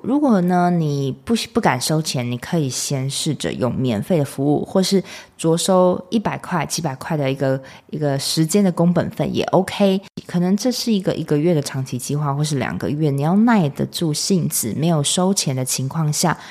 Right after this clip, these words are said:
而去为他们服务。因为很多的问题是做了之后才知道的，你做了之后你就会发现，诶，为什么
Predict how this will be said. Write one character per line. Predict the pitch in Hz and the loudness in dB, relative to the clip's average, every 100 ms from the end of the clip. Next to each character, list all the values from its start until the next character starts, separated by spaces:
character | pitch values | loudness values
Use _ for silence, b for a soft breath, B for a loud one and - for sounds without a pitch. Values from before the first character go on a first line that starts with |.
| B | B
而 | - 135 | -2 0
去 | - | 0
为 | 180 170 | 2 0
他 | 156 160 | 0 -2
们 | 139 | -2
服 | 131 - | -4 -4
务。 | 123 - 143 B B B B - | -4 -2 -2 B B B B 0
因 | |
为 | 370 | 2
很 | 339 208 147 | 2 2 2
多 | 208 | 4
的 | 220 | 4
问 | 208 208 | 4 2
题 | 170 131 | 2 -2
是 | 175 | -4
做 | 170 - - 160 | -4 -4 0 0
了 | 135 | 0
之 | - | -2
后 | 147 139 | 0 0
才 | - - | -2 -6
知 | 120 - 131 | -4 -4 -2
道 | 139 62 - | -4 -4 -4
的， | - - B B | -8 -12 B B
你 | 175 | -2
做 | 170 269 | 0 2
了 | 247 | 2
之 | 214 | 4
后 | 214 | 4
你 | 175 | 4
就 | 175 | 0
会 | |
发 | 170 170 | -2 -4
现， | 170 185 151 | -4 -2 -2
诶， | - 180 | -2 0
为 | 220 | 0
什 | 202 143 | 0 -2
么 | 117 82 | -2 -4